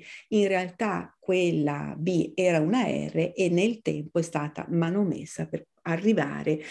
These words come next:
a essere una B. Quindi, eh, queste analisi geomatiche, insomma, hanno, hanno permesso probabilmente di attribuire quel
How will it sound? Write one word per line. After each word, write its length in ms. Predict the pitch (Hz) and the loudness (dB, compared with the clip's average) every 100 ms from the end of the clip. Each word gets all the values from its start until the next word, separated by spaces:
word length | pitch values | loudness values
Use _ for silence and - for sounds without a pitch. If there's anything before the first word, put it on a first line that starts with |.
| - - | -16 -8
a 240 | 190 180 170 | -6 -4 0
essere 600 | 156 143 - 147 143 - | 0 0 2 2 2 0
una 240 | 160 156 | 0 0
B. 240 | 151 - - - - - - - | -2 -8 -12 -16 -20 -18 -20 0
Quindi, 520 | - 294 240 202 185 - _ - | 8 10 10 6 0 -4 _ -10
eh, 480 | - 214 202 196 190 185 - 175 170 - - - - | 0 2 4 2 -2 -4 -10 -12 -14 -14 -14 -16 2
queste 400 | 247 233 - 202 | 6 6 6 6
analisi 840 | 196 196 226 190 170 170 170 165 160 | 6 4 6 6 4 2 2 0 2
geomatiche, 800 | 180 175 180 180 165 - 170 - | 0 2 2 2 0 -2 -4 0
insomma, 520 | 160 165 - 180 160 | 2 0 0 0 2
hanno, 520 | 156 165 170 165 160 - - - - - | 2 2 4 4 4 0 -14 -18 -18 -4
hanno 500 | - 208 214 202 - _ - | 2 6 8 6 0 _ 2
permesso 560 | 208 208 294 285 - | 4 8 8 8 4
probabilmente 1000 | 170 175 170 170 180 262 247 175 165 160 156 | -2 -2 0 0 2 4 4 4 4 2 2
di 480 | 180 202 202 - - 165 - | 2 4 4 0 -4 -10 -6
attribuire 1300 | 185 175 - 196 185 185 220 208 202 247 302 180 156 | -6 -4 0 2 2 4 4 6 4 4 4 2 0
quel 640 | - 185 165 165 160 160 | -4 0 2 4 4 2